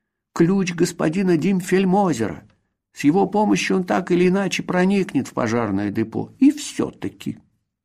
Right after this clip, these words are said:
возразила бабушка, «должен быть порядок. Тут ничего не попишешь». Касперль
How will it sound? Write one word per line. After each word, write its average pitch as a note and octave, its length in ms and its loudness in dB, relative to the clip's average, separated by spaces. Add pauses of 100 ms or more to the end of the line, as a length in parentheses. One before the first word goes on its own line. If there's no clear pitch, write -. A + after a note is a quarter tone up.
(260)
возразила E2+ 540 -6
бабушка, - 480 -10 (480)
«должен E3 540 0
быть F3+ 200 -4
порядок. C3+ 640 -4 (320)
Тут A#3 280 -4
ничего F3+ 440 0
не D#3 120 0
попишешь». - 720 -6 (920)
Касперль F#3 640 -4